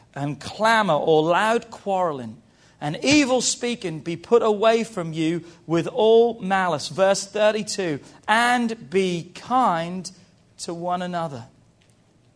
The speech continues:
tender-hearted, forgiving one another, even as God in Christ forgave you."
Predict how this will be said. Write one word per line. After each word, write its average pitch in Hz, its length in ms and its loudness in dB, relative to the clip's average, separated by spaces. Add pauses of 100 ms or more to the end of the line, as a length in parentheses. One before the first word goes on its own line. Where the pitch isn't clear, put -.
tender-hearted, 165 880 0 (760)
forgiving 220 680 0
one 170 180 0
another, 147 480 -8 (1120)
even 220 480 0
as 160 480 -6 (340)
God 196 380 6
in 170 300 -4
Christ 147 720 -6 (1500)
forgave 147 500 -4
you." 147 280 -12